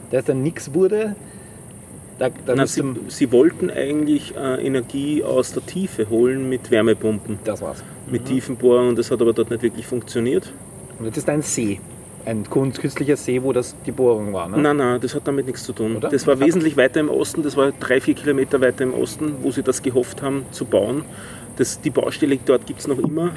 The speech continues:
Speaker 2: das
Speaker 1: Mhm.
Speaker 2: sieht man noch immer, dass dort gebaut worden ist einmal, also gebohrt worden ist. Der See hat damit nichts zu tun, der ist von Anfang an geplant, das ist ein Grundwassersee.
Speaker 1: Okay, na, ich dachte, der hatte irgendwas mit irgendeinem gescheiterten,
Speaker 2: Nein.
Speaker 1: auch technischen Projekt dort zu tun.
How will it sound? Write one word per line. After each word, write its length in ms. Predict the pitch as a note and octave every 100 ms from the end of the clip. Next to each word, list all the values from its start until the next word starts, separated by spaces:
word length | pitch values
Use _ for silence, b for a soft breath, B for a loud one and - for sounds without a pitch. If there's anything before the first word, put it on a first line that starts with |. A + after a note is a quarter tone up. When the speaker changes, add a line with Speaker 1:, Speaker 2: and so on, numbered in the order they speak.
| E3
Speaker 2:
das 140 | A2+
Speaker 1:
Mhm. 40 | B2+
Speaker 2:
sieht 180 | D3
man 100 | C#3+
noch 100 | C3+
immer, 220 | C3 C3+ C#3+
dass 220 | C3 -
dort 180 | A#2+ -
gebaut 340 | C3 A2+ A#2
worden 200 | A2+ A#2 C#3
ist 120 | D3
einmal, 260 | C#3 D3
also 160 | - B2
gebohrt 420 | A#2+ - B2 A#2
worden 200 | A#2 A2
ist. 180 | C#3+ - B B B -
Der 80 |
See 200 | B2 D#3
hat 140 | F#3 E3
damit 180 | D3+ C3+
nichts 220 | F3 -
zu 80 | G3+
tun, 240 | F#3+ F#3+
der 100 | D3+
ist 100 | D#3
von 140 | E3
Anfang 360 | - C#3+ D#3 D#3
an 120 | D3
geplant, 640 | C#3+ - F#2 G#2 F3 A#3+ -
das 80 | -
ist 80 | -
ein 60 | D#3+
Grundwassersee. 720 | D3 B2 G#2 A2 - F#2+ G2 - -
Speaker 1:
Okay, 180 | A2+ E3
na, 60 | C#3+
ich 80 | C#3
dachte, 280 | E3 -
der 140 | D3 B2
hatte 200 | C3 D3+
irgendwas 380 | D3 D3+ D3+ C#3
mit 140 | C#3+
irgendeinem 360 | D3 D3 C3 C3+
gescheiterten, 920 | B2+ - A#2+ A#2+ - D3 D3 C#3 C3 - -
Speaker 2:
Nein. 220 | B2 A2
Speaker 1:
auch 160 | C3 -
technischen 480 | C#3+ C3+ D3+ C3+ C#3+
Projekt 400 | C3 B2 A#2+ C3
dort 120 | -
zu 80 |
tun. 120 | A#2